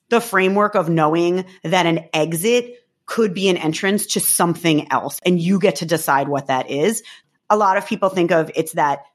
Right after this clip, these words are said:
old famous video of that JetBlue person, this flight attendant who jumped out the window and quit and, you know, storming out of your job and, like, lighting it on fire. It doesn't have to be that.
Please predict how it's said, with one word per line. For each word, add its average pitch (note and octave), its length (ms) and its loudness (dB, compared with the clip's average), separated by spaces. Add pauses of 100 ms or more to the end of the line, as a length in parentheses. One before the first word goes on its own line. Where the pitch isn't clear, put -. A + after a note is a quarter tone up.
(180)
old F#3+ 280 0
famous F3+ 280 0
video F3 240 0
of D#3 60 -4
that D3+ 200 0
JetBlue D#3+ 460 -2
person, D#3 460 -2 (280)
this G3+ 220 0
flight G#3 320 -2
attendant F#3 320 0
who E3 140 -6 (100)
jumped C#4+ 340 0
out - 160 2
the A#3+ 80 2
window A#3 340 2
and G#3 140 0
quit C4 420 -2
and, G3+ 280 -2
you D4 40 2
know, G#3+ 160 0 (440)
storming D4 580 0
out C4 140 2
of A3 80 -4
your A3 100 -2
job G#3+ 320 0
and, F3 160 -4 (320)
like, F3 160 -12
lighting C#4+ 320 0
it C#4 60 0
on A#3+ 120 4
fire. G3+ 380 2 (160)
It A#3 140 -6
doesn't A3+ 240 -4
have - 260 -6
to D3 80 -8
be C3 120 -6
that. - 180 -14